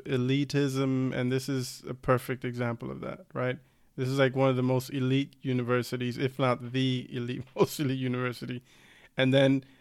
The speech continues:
there is an elite of the elite in that there's this very small group of people who meet. Only fifteen of them apparently are, uh, fifteen seniors are even invited to join every year.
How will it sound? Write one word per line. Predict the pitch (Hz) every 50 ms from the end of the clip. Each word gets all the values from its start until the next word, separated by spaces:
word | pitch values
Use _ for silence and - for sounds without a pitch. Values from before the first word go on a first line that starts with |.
| _ _
there | - 131 131 135 139
is | 135 135 131 131
an | 139 135 131 139 - -
elite | 151 143 135 139 143 156 156 147 - _
of | - 143 135 127
the | 123 139 147 151 139
elite | 131 135 143 156 147 131 127 - - _ -
in | 143 131 127
that | 127 127 123 123 -
there's | 135 131 127 123 123
this | 131 123 -
very | - 127 131 131 139 147 143
small | 131 - - 135 135 131 135
group | 131 127 131 127 127 123 - -
of | 143 123 113 -
people | - 127 123 127 - 127 120
who | 120 127
meet. | 123 123 123 117 120 120 - _ _ _ _ _ _ - - - _ _ -
Only | 127 127 131 131
fifteen | 131 - 143 135 131 - - 147 139 131 131
of | 123 117 117
them | 123 120 117 120
apparently | 120 - - 127 123 123 120 120 120 120 120 120
are, | 127 135 120 113 113 117 117 117 120 120 120 -
uh, | 135 131 131 131 131 131
fifteen | - - - 139 - - 143 131 120
seniors | - - - - 151 156 151 139 123 120 120 127 131 - - - _ _ _ _ _ _ _ _ _ _ _ _
are | 135 127 127
even | 123 127 131 123 127 127
invited | 123 117 117 117 120 127 127 127 120 117 117 120 123 - - - - - - _
to | - 127
join | 117 120 123 117 117 117 117
every | 117 113 113 120 117
year. | 117 117 113 113 113 113